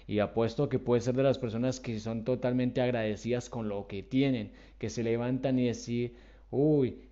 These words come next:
gracias, hoy me levanté, tengo un día más para vivir, tengo un día más para aprender, tengo un día más para luchar por las cosas que quiera". Y luego está el otro lado, las personas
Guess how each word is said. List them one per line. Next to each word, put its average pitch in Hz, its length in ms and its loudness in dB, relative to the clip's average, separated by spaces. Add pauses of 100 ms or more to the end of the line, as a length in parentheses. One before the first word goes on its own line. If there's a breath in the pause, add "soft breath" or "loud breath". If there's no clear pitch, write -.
gracias, 131 460 0
hoy 117 80 -6
me 127 100 0
levanté, 160 1080 2
tengo 123 260 -2
un 127 100 0
día 123 180 4
más 120 220 -2
para 110 540 -2 (560 soft breath)
vivir, 135 520 8
tengo 120 160 0
un 113 120 0
día 110 200 4
más 107 240 0
para 101 600 -2
aprender, 113 540 2
tengo 110 220 -4
un 107 100 0
día 107 200 -2
más 104 260 -6
para 98 480 -4
luchar 113 640 2 (320 loud breath)
por 98 240 -4
las 95 300 -6
cosas 107 340 -2
que 98 240 -10
quiera". 87 400 -10 (880 soft breath)
Y 107 200 -2
luego 107 280 2
está 120 240 0
el 123 60 6
otro 123 240 4
lado, 117 280 4
las 113 180 -2
personas 107 580 -6